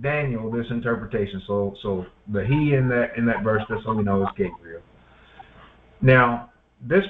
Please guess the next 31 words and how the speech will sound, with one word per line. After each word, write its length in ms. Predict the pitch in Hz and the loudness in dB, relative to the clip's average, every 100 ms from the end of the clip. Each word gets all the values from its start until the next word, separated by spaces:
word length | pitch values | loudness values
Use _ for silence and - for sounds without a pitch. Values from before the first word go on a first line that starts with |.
| - | -2
prophecy 1040 | - 233 269 - 117 - 123 110 110 107 | 2 2 0 -2 -6 -6 -6 -6 -10 -12
was 180 | 120 123 104 | -8 -6 -6
written 680 | 117 190 190 123 117 104 107 - _ - | 2 2 2 -6 -10 -10 -10 -16 _ -18
approximately 960 | 104 - 202 202 - 185 - 135 131 - | -18 0 2 2 -2 -10 -8 -6 -6 -2
five 320 | 151 156 151 | -2 0 -2
hundred 320 | 147 139 123 | -4 -6 -6
fifty 380 | 143 139 - 127 | -2 -4 -4 -8
B 360 | 101 120 113 - | -2 0 0 -4
C. 260 | 98 - - _ _ _ - - | -12 -12 -18 _ _ _ -12 -12
Uh, 60 | - - | -12 -18
according 460 | 98 - 131 135 131 | -8 2 4 4 0
to 120 | 139 | 2
our 220 | 135 120 | 2 2
book, 300 | 107 143 151 - - | 2 2 2 -4 -8
it 120 | 107 - | -10 -2
says 420 | 123 120 117 110 104 - _ _ _ - | 2 2 2 -4 -8 -18 _ _ _ 2
five 240 | 135 135 | 4 4
fifty-one, 760 | 135 107 120 113 135 139 123 - | 0 -6 -8 -2 0 0 -4 -6
about 520 | 110 101 120 131 131 | -6 0 2 2 0
five 220 | 131 127 127 | 0 0 -2
fifty-one 500 | 113 120 117 123 120 | -6 -4 -2 -2 -2
B 160 | 120 120 | -4 -2
C. 180 | 120 120 | -4 -2
We'll 200 | 143 147 | -2 -4
just 180 | 139 135 | -4 0
say 140 | 123 | 0
approximately 540 | 120 123 110 110 - | 0 -2 -4 -6 -8
five 240 | 113 107 - | -4 -4 -4
fifty 320 | 110 - 101 | -6 -6 -8
B 160 | 104 104 | -8 -8
C 220 | 107 101 | -8 -8